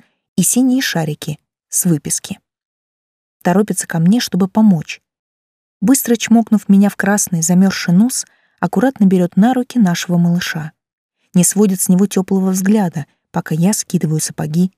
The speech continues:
и пальто. «Подарочек?» Вслед за звонким детским голоском доносится топот ножек. Марк очень шустрый и смышлёный для трёхлетки, и невероятно любопытный,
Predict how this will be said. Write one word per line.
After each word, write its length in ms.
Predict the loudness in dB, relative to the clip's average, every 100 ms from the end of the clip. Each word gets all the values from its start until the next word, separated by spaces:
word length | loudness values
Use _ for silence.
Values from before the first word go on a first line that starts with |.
| _
и 120 | -8
пальто. 480 | -4 -6 -4 -8 -8 _ _ _ _ _ _ _ _ _
«Подарочек?» 1080 | -4 -4 0 0 2 0 -2 -4 -4 -6 -20 _ _ _ _ _ _
Вслед 320 | -6 -2 0
за 140 | 0 0
звонким 440 | 2 2 2 0
детским 380 | 0 -2 -4 -4
голоском 500 | -2 -6 -4 -4 -4 _ _
доносится 560 | -2 2 2 0 -4 -12
топот 400 | -6 -6 -4 -2
ножек. 460 | -2 -2 -14 -20 _ _ _ _ _ _ _ _ _ _ 2
Марк 300 | 2 2 -2
очень 260 | -6 -2 -2
шустрый 560 | -2 -6 -6 -6 -6 -6 _ -4
и 80 | -4
смышлёный 640 | 0 -2 0 2 2 0
для 180 | -2 -4
трёхлетки, 680 | -2 -4 -2 -4 -4 -14 -20 _ _ _ _ 0
и 60 |
невероятно 520 | 2 2 2 0 0 0
любопытный, 800 | 0 -2 -2 -2 -2 -4 -10